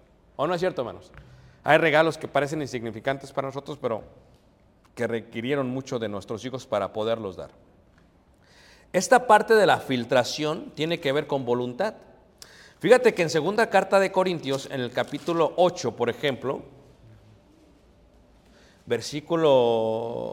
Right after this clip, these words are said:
once, dice así. Entonces,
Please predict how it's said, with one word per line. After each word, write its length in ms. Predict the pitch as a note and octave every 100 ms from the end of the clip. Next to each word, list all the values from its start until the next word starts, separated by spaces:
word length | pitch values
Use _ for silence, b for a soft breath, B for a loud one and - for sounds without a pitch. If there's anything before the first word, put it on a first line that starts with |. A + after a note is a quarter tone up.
| - -
once, 520 | D#3+ D3+ - A#2+ - - _ _ _ _ _ _ _ _ _ _ _ _ b b b -
dice 260 | C3 C#3
así. 120 | G#2+
Entonces, 380 | G#2+ D3+ E3+ E3